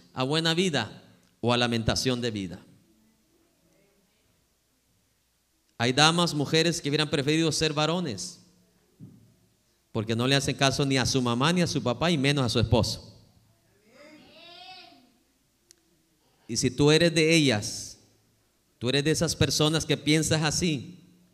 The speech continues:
déjame decirte, te doy un consejo, mejor nunca te cases,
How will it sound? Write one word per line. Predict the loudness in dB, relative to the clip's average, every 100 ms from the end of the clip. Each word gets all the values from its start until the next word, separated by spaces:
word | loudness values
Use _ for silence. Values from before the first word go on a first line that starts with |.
| _ _ _ -6
déjame | -2 0 0
decirte, | 0 0 -2 -2
te | -2
doy | -2
un | -2
consejo, | -4 -2 -2 -2
mejor | -2 -2
nunca | -2 -2 -4
te | -6
cases, | -4 -6 -6 -12 -16 -18